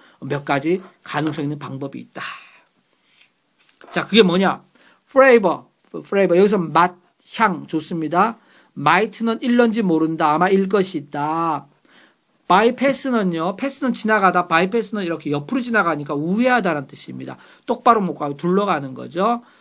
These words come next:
The mouse. 마우스는 입 있죠? 자, 입을 돌아서, 그러니까 플레이버, 이 맛이나 또는 향, 향도 좋습니다. 이 맛은 입을,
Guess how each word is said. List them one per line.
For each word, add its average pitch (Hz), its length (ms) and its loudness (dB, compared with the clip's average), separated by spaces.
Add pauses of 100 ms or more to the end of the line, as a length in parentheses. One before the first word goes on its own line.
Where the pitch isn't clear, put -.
(200)
The 151 160 0
mouse. 143 680 -6 (100)
마우스는 180 420 -2
입 233 80 2
있죠? 247 380 0 (720)
자, - 240 -6
입을 240 540 6
돌아서, 160 580 2
그러니까 156 240 -4 (220)
플레이버, 208 380 4
이 220 120 -4
맛이나 165 640 -2
또는 151 160 -6
향, 240 260 -2 (120)
향도 214 240 -4
좋습니다. 147 320 -8 (240)
이 220 120 0
맛은 156 1040 2 (460)
입을, 214 880 8